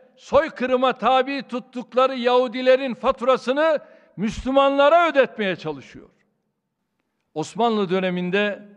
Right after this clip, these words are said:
tüm inanç mensuplarının kendi ibadetlerini rahatça yapabilmelerine,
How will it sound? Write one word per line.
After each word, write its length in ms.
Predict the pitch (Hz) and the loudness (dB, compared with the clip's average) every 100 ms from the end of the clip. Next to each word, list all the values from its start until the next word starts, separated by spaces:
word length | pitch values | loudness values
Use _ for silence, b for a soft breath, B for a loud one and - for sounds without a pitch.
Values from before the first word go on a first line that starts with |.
| _ _ | _ _
tüm 200 | 226 214 | -8 -6
inanç 460 | 202 185 202 - | -4 -2 -2 -4
mensuplarının 880 | 165 180 - 170 180 170 170 180 165 - b b b b | -6 -6 -6 -10 -4 -2 -2 -4 -8 -12 b b b b
kendi 320 | 180 196 196 | -2 -2 -4
ibadetlerini 1120 | 247 180 185 185 185 180 185 180 180 190 165 - b b 120 | -6 -2 0 0 -2 -6 -4 -4 -4 -6 -8 -14 b b -6
rahatça 500 | 151 226 214 - 202 | 2 4 2 -2 -2
yapabilmelerine, 1160 | 185 175 175 180 175 180 170 160 165 160 - | 0 0 -2 -2 -6 -4 -4 -4 -6 -6 -8